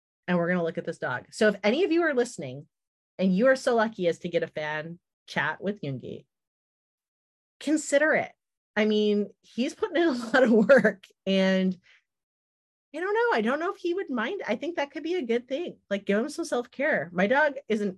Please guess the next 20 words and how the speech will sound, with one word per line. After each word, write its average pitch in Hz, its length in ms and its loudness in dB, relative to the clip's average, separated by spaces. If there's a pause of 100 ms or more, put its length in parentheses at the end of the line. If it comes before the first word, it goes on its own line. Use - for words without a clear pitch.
a-hole, 170 580 -2
but 170 140 -2
it'll 220 200 0
sit 226 240 -8
there 196 120 -2
and 165 100 -6
eat 185 220 -8
treats, - 400 -6
and 208 100 -2
it's - 160 -4
cute. 185 400 -2 (160)
And 196 80 0
I'll 202 80 2
be 240 120 2
like, 220 200 2
"Look, 302 260 -2
here's 220 300 -4
my 262 80 -6
dog. 220 320 -2
Just 185 300 -8